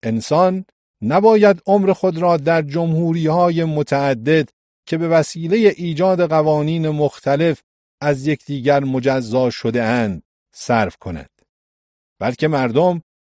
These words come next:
باید خود را از افراد جامعهٔ واحدی دانسته و تابع یک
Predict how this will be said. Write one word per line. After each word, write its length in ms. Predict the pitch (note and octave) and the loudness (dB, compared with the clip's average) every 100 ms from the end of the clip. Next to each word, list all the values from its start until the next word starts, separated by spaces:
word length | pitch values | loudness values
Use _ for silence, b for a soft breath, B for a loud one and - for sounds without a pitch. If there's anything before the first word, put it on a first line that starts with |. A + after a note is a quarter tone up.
| A2 | 0
باید 380 | B2+ B2+ E3+ | 2 4 2
خود 280 | - - F#3 | 0 -2 0
را 180 | F3 F3+ | 2 2
از 160 | D#3+ D3+ | 0 -2
افراد 540 | - D3 D3+ F#3+ F3+ | -6 -4 0 0 2
جامعهٔ 600 | D#3+ C3 C#3 B2+ B2+ F3+ | 0 0 0 0 0 0
واحدی 560 | E3 C3 B2+ A2 F3+ G#3+ | 0 2 2 2 -2 0
دانسته 680 | F#3+ F#3 E3+ D3+ - C#3 G#2+ - _ _ - | 0 0 -2 -4 0 0 0 -6 _ _ -6
و 100 | C#3 | -4
تابع 640 | - C#3 C3+ A#2+ F#3+ F3+ | -2 2 2 2 0 0
یک 220 | D3+ F3+ | 2 0